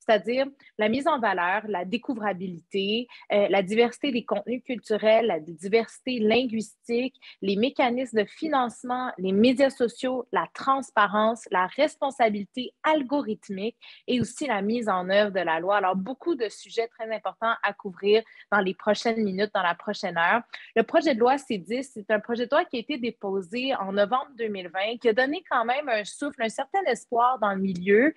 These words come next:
euh, et qui a franchi plusieurs étapes, généré de nombreux débats, débats au Parlement et dans la société civile et dans les médias également.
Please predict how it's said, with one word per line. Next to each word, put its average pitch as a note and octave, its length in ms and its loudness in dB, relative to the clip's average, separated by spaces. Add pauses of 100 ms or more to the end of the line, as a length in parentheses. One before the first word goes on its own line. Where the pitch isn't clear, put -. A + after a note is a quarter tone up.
(380)
euh, G#3+ 540 4
et A3 340 -4
qui - 100 -2
a C4 60 4
franchi C#4 380 -2
plusieurs D#4+ 640 2
étapes, A3 400 0
généré A3+ 420 -2
de A3+ 140 -2
nombreux C#4+ 500 0
débats, G#3+ 440 -2
débats G3 500 4
au G#3 60 -2
Parlement G3 580 -2 (240)
et B3+ 140 0
dans B3 100 0
la G3 140 2
société G#3 400 -8
civile G#3 580 0
et C#4 100 -2
dans B3 120 -2
les G3+ 120 -2
médias F#3 360 0
également. F#3+ 480 0